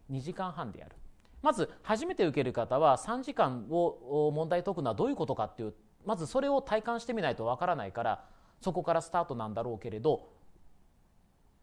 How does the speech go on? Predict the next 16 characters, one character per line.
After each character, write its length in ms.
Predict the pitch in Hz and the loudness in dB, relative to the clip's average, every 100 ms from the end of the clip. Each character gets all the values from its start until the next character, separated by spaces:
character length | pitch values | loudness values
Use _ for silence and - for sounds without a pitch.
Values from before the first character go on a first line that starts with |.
| _ _ _ _ _ _ _ | _ _ _ _ _ _ _
受 120 | 127 | -6
験 180 | 147 226 | -2 -2
経 120 | 254 | -4
験 160 | 240 143 | -4 -2
の 60 | 117 | -2
あ 60 | |
る 80 | 120 | -4
人 200 | - 101 | -8 -4
は 240 | 135 104 - - - _ | -4 -4 -8 -20 -20 _
二 160 | 135 131 | -6 -6
時 120 | 170 | -4
間 200 | 196 185 | -6 -6
半 200 | 156 127 | -8 -10
で 80 | 98 | -12
や 100 | |
る。 80 | - | -18